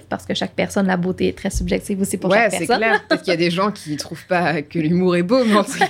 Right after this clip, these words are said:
Speaker 1: <laughs>
Speaker 2: c'est un peu triste, mais bon, <laughs> je te juge pas, tu vois. <laughs> Donc, euh, voilà, donc, euh, est-ce que cette valeur est intrinsèquement belle ? Deuxième question,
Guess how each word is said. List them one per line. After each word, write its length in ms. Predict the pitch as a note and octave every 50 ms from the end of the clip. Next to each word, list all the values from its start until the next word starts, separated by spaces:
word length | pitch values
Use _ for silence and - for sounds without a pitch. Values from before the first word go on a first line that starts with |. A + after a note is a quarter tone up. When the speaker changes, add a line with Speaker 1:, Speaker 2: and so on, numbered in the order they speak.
| - - D4
Speaker 1:
<laughs> 140 | C#4+ - -
Speaker 2:
c'est 120 | C#4 -
un 80 | F3 D#3+
peu 120 | D#3 G#3+
triste, 340 | F#3+ B3 - C#4+ C4+ - - F#3+
mais 120 | F#3 G3
bon, 160 | F#3 F3+ A3+
<laughs> 120 | A3+ G#3 -
je 220 | C#4 C4+ C4 D4
te 180 | C#4 - D4+ B3
juge 300 | A3+ B3 B3+ - - -
pas, 160 | D4+ C#4+ C4+
tu 140 | - - F#3
vois. 160 | F#3 A3+ C#4
<laughs> 1900 | - - - E4+ - - - D#4+ D#4+ - G4 - - - D4+ - - C4 C#4+ - - - _ _ _ - - G#4+ E4+ D4 C4+ C5+ - - - - -
Donc, 360 | D#3+ D#3+ D#3 D3 D3 C#3+ - -
euh, 180 | D3 C#3 C3+ C3+
voilà, 240 | C#3 D3 D3 C#3+ -
donc, 200 | C3+ C3 C#3 - -
euh, 60 | - - - -
est-ce 160 | - C#3 -
que 120 | - F3+ F3+
cette 200 | F3+ E3+ D3+ C#3+
valeur 260 | C#3+ D3 D#3 E3 E3
est 40 | D3+
intrinsèquement 600 | C#3 C#3 - - C#3+ - D3+ C#3 C#3+ C#3+ C#3 C3+
belle ? 280 | C3+ D3+ G#3 B3+ A#3 - - - - - - - -
Deuxième 360 | C#3 E3 E3 E3 E3+ E3+ E3
question, 560 | - D#3+ D#3 D3 - - E3 E3 E3+ E3+ -